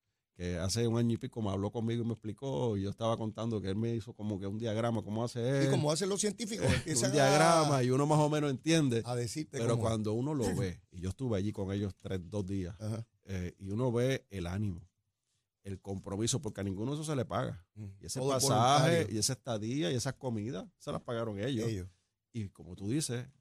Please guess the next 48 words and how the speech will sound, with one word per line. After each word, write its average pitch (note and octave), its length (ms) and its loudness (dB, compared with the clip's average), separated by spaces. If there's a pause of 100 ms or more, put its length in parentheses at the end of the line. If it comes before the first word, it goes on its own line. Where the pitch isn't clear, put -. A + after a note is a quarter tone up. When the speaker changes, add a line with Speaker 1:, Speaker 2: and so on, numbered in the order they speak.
(200)
Speaker 1:
no F2+ 100 -6
fueron D#3 320 0
a D#3 80 2
su - 80 -4
estado, A#2+ 500 -2 (120)
fueron B2 280 -4
a D3 40 -4
su C#3+ 100 -4
oficina B2 460 -2
de C3 80 0
su A#2+ 100 -4
congresista G2 680 -6
en A#2 140 -6
la G2+ 120 -4
capital. A2 520 -2
Speaker 2:
La F2+ 60 -2
capital. F2+ 280 -14
Speaker 1:
Y - 20 -10
le F#2+ 100 -8
tocaron F#2 320 -8
la C#3 120 -2
puerta D3 240 -6
sin A2+ 120 0
cita, B2 320 -2 (220)
y G2+ 80 -14
se - 100 -6
abrían F2 300 -8
las C#3 120 -6
puertas G#2+ 380 -12 (200)
de F2+ 120 -10
par E2+ 200 -6
en B2 100 -4
par. - 200 -14 (380)
Así - 120 -20
que A2+ 160 -8
yo, A2 180 -6
eso A#2+ 260 -2
es C3+ 60 4
una, C#3 420 4
un A2 140 0
buen B2+ 160 4
ejercicio A#2 340 0
que C3 120 -2
se C#3 160 0
hizo, D3 260 0
que, G#2 220 -6 (640)
eh, F#2+ 420 -6
junto B2 420 0